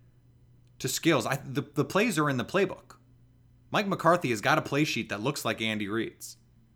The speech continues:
Just, it's just the creativity is not the same.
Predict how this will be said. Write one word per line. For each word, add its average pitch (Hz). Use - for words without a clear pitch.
Just, -
it's -
just -
the 135
creativity 147
is 101
not 92
the 92
same. -